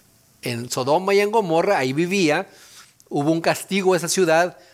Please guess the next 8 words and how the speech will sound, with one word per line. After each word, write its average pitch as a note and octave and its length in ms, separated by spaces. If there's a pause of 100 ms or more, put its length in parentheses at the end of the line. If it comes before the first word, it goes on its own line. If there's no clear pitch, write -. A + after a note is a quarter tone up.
(140)
Los C#3+ 260
ángeles D#3+ 380
sacaron F#3 640
a E3 100
Lot E3+ 320
casi E3 300
a E3 60
rastras E3+ 640